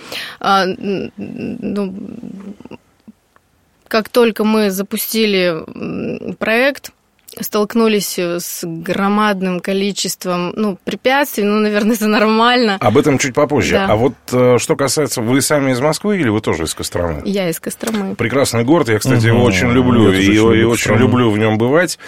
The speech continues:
Speaker 2: А, единственное, конечно, всегда, я щас не знаю, давно не был, но года два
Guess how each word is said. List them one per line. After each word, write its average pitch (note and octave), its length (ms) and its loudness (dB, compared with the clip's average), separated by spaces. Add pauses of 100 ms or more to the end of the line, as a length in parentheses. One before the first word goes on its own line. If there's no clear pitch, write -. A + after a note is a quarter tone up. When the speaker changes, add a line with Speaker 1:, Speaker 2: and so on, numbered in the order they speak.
(340)
Speaker 2:
А, G2 120 2
единственное, B2 480 2
конечно, A2+ 240 2
всегда, G#2+ 420 4
я G2+ 180 2
щас G2 200 -2
не A2+ 100 0
знаю, F2+ 400 0
давно G2 320 2
не C3+ 140 2
был, G#2+ 160 2
но G2 200 2
года F#2+ 220 0
два F#2 280 0